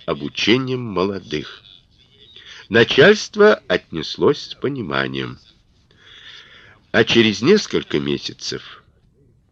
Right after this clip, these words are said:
Антон Андреевич выбрался из постели, двигаясь осторожно, чтобы не потревожить жену.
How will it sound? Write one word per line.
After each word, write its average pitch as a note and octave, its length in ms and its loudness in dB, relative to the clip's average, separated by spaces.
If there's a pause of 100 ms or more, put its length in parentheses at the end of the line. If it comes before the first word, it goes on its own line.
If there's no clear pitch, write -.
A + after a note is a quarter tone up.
(1400)
Антон E3 360 2
Андреевич D#3+ 580 2
выбрался F#2+ 540 0
из - 140 -6
постели, E3+ 760 0 (120)
двигаясь D3 800 -4
осторожно, C3 640 -2
чтобы F#2+ 540 -6
не D#2 100 -12
потревожить G2 720 -8
жену. C#2 440 -10